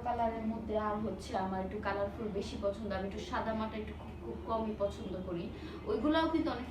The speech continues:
স্ট্যান্ডার্ড কালার। তো যাই হোক, আর এই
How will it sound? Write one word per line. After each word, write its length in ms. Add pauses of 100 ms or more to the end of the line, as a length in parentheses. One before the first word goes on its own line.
(140)
স্ট্যান্ডার্ড 540
কালার। 280 (1120)
তো 40 (100)
যাই 200
হোক, 120 (600)
আর 100 (160)
এই 60